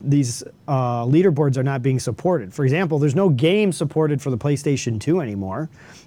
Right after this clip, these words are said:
I used to have that network adapter on the back of my box, and there was a few leaderboards on some of those games, or the original Xbox.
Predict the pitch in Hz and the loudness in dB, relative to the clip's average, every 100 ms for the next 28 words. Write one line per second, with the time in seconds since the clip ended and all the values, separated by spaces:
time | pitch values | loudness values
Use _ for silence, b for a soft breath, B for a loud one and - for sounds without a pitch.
0 | - 147 160 156 127 127 131 139 - 135 | 0 0 2 0 -2 0 0 0 0 -2
1 | 123 135 123 127 117 - 120 107 B B | -2 -2 0 0 -2 -4 -4 -4 B B
2 | B B 135 131 117 135 127 131 117 139 | B B -4 -2 0 0 0 -2 -2 -2
3 | 165 123 117 139 - 135 143 143 143 - | -2 -2 -4 -4 -4 -2 0 0 -4 -2
4 | 160 139 143 147 131 120 135 131 131 - | 0 4 4 2 2 0 2 2 0 -2
5 | B B B - 127 123 120 120 - 151 | B B B -8 -4 -4 -4 -4 -2 0
6 | 143 131 127 110 127 127 143 147 143 139 | 2 2 0 0 0 0 0 2 2 2
7 | 143 151 156 135 143 131 143 - - 127 | 2 2 2 2 0 -2 -4 -6 -6 -4
8 | 127 - - | -2 -2 -6